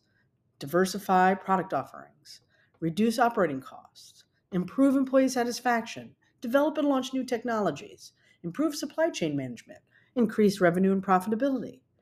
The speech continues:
implement sustainability practices, improve efficiency and productivity, develop and maintain strong partnerships, enhance product quality and reliability, increase innovation and creativity, strengthen organizational culture,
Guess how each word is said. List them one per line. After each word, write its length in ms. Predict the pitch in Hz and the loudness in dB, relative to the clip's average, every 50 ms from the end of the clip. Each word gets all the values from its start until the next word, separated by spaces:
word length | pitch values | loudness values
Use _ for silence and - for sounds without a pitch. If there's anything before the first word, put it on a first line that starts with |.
| _ _ - | _ _ -8
implement 520 | 196 190 214 214 220 233 233 233 233 - | -4 -2 0 2 2 2 2 0 -2 -8
sustainability 840 | - - 269 - - - 269 269 269 262 302 311 311 277 214 160 | -8 -6 -6 -4 0 2 2 2 2 2 0 0 2 2 0 0
practices, 720 | 156 - 139 127 - - - - - 107 92 - - - - _ _ _ _ _ _ _ _ _ _ | 0 -2 -4 -6 -6 -10 -18 -20 -20 -20 -20 -20 -20 -20 -20 _ _ _ _ _ _ _ _ _ _
improve 460 | - 277 262 - - 330 330 277 - - - _ - | -2 -2 0 4 4 4 4 4 2 -4 -14 _ -8
efficiency 640 | 220 214 - 285 285 - - 302 294 - 330 320 - - | -8 -6 -6 -6 -6 -4 -6 -4 -2 -2 -2 -2 0 0
and 180 | 311 349 330 | 0 0 0
productivity, 680 | 330 - 247 196 160 - - 151 127 123 - - - _ _ _ _ _ _ _ _ _ _ _ _ _ | 0 0 2 2 0 0 -2 -6 -6 -8 -12 -16 -20 _ _ _ _ _ _ _ _ _ _ _ _ _
develop 380 | - 170 175 185 196 214 214 - | -2 0 2 2 2 2 2 0
and 120 | 202 208 | 0 4
maintain 440 | 214 208 214 208 208 202 214 220 220 | 4 4 4 2 2 0 0 0 0
strong 260 | 208 - 208 196 196 | 0 0 0 0 0
partnerships, 760 | 196 - 190 175 - 151 139 - - - - - - - - _ _ _ _ _ _ _ _ - | 0 -2 -4 -4 -4 -6 -12 -14 -14 -16 -18 -20 -20 -20 -20 _ _ _ _ _ _ _ _ -12
enhance 400 | 165 139 139 196 208 214 214 214 | -12 -8 -2 0 2 2 2 0
product 360 | - - 214 202 208 202 - | -2 0 0 0 0 -2 -6
quality 360 | - 202 196 208 208 214 214 | -6 -4 -4 -4 -2 -2 -2
and 100 | 214 220 | -2 0
reliability, 760 | 220 214 214 208 208 208 208 202 214 185 156 127 - - _ _ _ _ _ _ - - _ _ _ _ _ _ - | 0 0 0 0 0 -2 -2 -2 -4 -4 -4 -6 -10 -14 _ _ _ _ _ _ -20 -20 _ _ _ _ _ _ -4
increase 380 | 339 320 294 - 339 330 277 311 | -4 -4 -2 -2 -2 0 0 0
innovation 480 | 302 294 262 254 269 285 269 262 240 | 0 0 2 2 2 2 0 -2 -4
and 120 | 240 233 226 | -4 -4 -2
creativity, 600 | 240 240 233 226 - 208 180 - - - - _ _ _ _ _ _ _ _ _ _ _ | -2 -2 -2 -2 -2 -4 -4 -6 -8 -12 -16 _ _ _ _ _ _ _ _ _ _ _
strengthen 580 | - - - - 175 185 190 185 202 180 175 175 | -18 -14 -4 -2 0 0 0 0 -2 -4 -2 2
organizational 540 | - 247 254 240 214 196 202 190 185 185 170 - | 2 2 4 4 2 2 2 2 0 -2 -6 -8
culture, 460 | - - - - - - - - | -10 -16 -16 -16 -16 -16 -18 -20